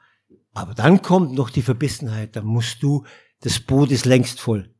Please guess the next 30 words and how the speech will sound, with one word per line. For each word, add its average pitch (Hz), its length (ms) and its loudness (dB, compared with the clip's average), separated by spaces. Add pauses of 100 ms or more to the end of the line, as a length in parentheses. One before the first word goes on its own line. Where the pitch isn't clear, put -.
Keiner 135 420 4
will, 123 160 2
dass 117 160 -4
du 120 120 -8
schreibst. - 500 -12 (380)
Gibt 117 140 -6
viel 156 260 -2
zu - 120 -12
viele 117 140 -6
Schreiberinnen 123 520 0
und 110 100 -2
Schreiber. 110 420 -6 (460)
Also 127 200 0
musst 135 380 4
du, 160 240 -2 (320)
sorry 117 340 -2
für 120 120 -6
den 117 120 -4
Ausdruck, 127 380 -2 (520)
den 120 180 6
Markt 127 420 6 (240)
penetrieren. 147 760 -2
Du 117 140 2
musst 147 480 6
rein. 156 300 4 (340)
Du 127 100 2
musst 135 240 4
den 143 100 6
Fuß - 320 2
reinstellen. 113 560 0